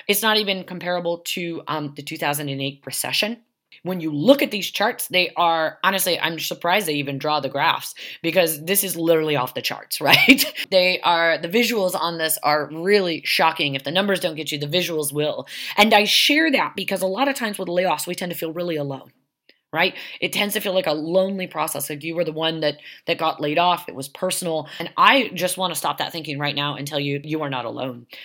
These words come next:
There are so many people experience a layoff right now,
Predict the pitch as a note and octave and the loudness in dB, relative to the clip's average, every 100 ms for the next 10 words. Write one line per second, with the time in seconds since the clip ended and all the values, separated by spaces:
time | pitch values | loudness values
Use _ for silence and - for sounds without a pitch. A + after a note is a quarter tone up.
0 | - - D#3 D3+ D3 - - - G3 F3+ | -10 -4 -2 0 -2 -4 -4 2 2 2
1 | F3 D#3+ D#3 D3+ C3+ - D#3 D3 D3+ C3+ | -4 -4 -6 -6 -6 -8 -6 -6 -6 -6
2 | C#3 C#3 C3 C#3 C3+ B2+ B2+ D3+ | -4 0 0 -2 -6 -4 4 4